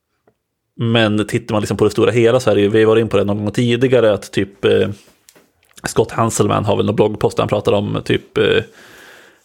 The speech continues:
eh, Black Matter eller Dark Matter Developers eller något sånt där, som är liksom de här som inte syns i communityt. Och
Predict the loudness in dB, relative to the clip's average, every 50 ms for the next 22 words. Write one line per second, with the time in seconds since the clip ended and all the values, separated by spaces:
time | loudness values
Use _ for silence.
0 | _ -10 -4 -2 0 0 0 -2 -2 0 0 0 0 -2 -6 _ -16 -12 -6 -2
1 | -2 -2 -2 -6 -12 _ _ 0 2 2 4 4 4 4 4 2 2 2 0 0
2 | 2 2 2 2 0 -2 -2 -2 -2 -2 -2 0 0 0 2 2 2 2 2 2
3 | 2 0 0 0 0 2 2 0 0 -2 -4 -4 -6 -6 -4 -4 -4 -4 -4 -4
4 | -4 -4 -4 -4 -2 -2 -2 -2 -2 -2 -2 -2 -2 -2 -2 -2 -4 -4 -6 -8
5 | _ -2 -2 0 0 -2 -2 -2 -2 -2 -4 -6 -8 -6 -6 -6 -6 -4 -2 0
6 | 2 2 2 2 0 -2 -4 -6 -10 -12 _ -20 -20 -20 -18 -18 -18 -18 -18 -14
7 | -6 -4 -4